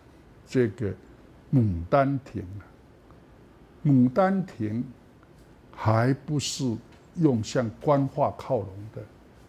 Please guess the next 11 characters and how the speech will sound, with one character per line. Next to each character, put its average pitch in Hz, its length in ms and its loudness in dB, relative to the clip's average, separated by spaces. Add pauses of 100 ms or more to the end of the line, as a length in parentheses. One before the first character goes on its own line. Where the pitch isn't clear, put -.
(680)
的 104 100 2
这 120 200 0
个 101 300 -4 (1200)
官 139 260 6
话 123 240 2
的 110 80 -8
语 92 300 -10
言 90 160 -12
在 113 200 -6
写 - 240 -16 (120)
的， - 80 -20